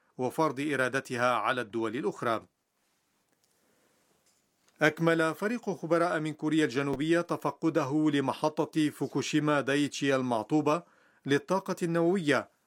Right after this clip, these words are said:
لتقييم سلامة خطة اليابان لتصريف مياه معالجة مخففة في المحيط. ويضم الوفد نحو عشرين فردا، من بينهم مسؤولون كبار من لجنة السلامة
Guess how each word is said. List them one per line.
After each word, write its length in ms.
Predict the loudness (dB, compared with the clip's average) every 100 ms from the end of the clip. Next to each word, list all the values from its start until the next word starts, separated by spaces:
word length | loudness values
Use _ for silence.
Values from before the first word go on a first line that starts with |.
| _ _ _
لتقييم 600 | -2 0 -2 -2 0 0
سلامة 640 | -2 -2 0 0 -2 -2 -2 -4
خطة 320 | -2 -2 0
اليابان 500 | 0 0 -2 -4 -10 _ _ _ _
لتصريف 580 | -4 0 0 0 -4 -2
مياه 440 | 0 2 0 0 -2
معالجة 800 | 0 2 2 2 0 -2 -4 -2
مخففة 920 | -4 -4 -2 -2 -2 -6 -4 -2 -4
في 100 | -4
المحيط. 640 | -4 -4 0 -2 -2 -14 _ _ _ _ _ _ _ _ _ _ 0
ويضم 580 | 4 4 2 0 -2 -2
الوفد 320 | -2 -2 -2
نحو 300 | -2 0 0
عشرين 500 | 2 0 -4 -4 -2
فردا، 500 | -2 2 0 0 -8 _ _ _ _
من 180 | -2 2
بينهم 480 | 2 2 -2 -4 -4
مسؤولون 460 | -4 -2 0 2 2
كبار 460 | 2 2 0 0 -6 _ _ _ _
من 180 | 0 2
لجنة 280 | 0 0 -2
السلامة 520 | -2 0 2 2 0